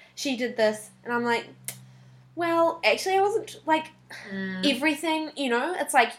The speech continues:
Speaker 1: to always have someone speaking on your behalf is so disempowering.
Speaker 2: Yeah.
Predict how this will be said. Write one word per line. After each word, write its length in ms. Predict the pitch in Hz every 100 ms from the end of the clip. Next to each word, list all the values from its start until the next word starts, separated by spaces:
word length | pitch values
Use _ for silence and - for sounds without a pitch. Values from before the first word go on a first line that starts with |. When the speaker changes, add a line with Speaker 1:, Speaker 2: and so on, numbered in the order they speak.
| _ _
Speaker 1:
to 120 | 269 -
always 420 | 247 247 247 247
have 120 | 247
someone 340 | 240 233 226
speaking 320 | 220 - 214 214
on 160 | 214
your 100 | 208
behalf 720 | 196 - 208 185 196 226 - _ - - -
is 180 | 240 226
so 280 | - 262 269
disempowering. 680 | 254 240 220 208 185 190 190
Speaker 2:
Yeah. 320 | 185 190 196